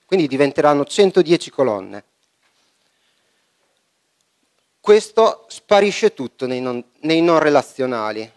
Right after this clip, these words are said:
Perché? Perché io semplicemente registro univocamente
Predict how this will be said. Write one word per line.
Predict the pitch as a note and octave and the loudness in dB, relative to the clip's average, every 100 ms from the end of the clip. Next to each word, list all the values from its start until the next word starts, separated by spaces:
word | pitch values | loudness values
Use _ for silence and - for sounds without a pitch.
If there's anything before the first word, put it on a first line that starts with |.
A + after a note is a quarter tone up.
| _ | _
Perché? | - F3+ - C#3 | -4 -4 0 -2
Perché | - F3 - | -2 -4 -4
io | A3+ | -4
semplicemente | - G#3+ G#3 - G3 F3 C3+ - C#3+ | -4 -6 -6 -4 0 0 -2 -2 0
registro | D#3 E3+ F3+ D#3+ - B2 A#2+ | 0 -4 -6 -8 -6 -6 -4
univocamente | D3 E3 D#3+ E3 E3+ A3 A3 - F3 | -2 -2 -2 -4 -2 -2 -2 -2 -2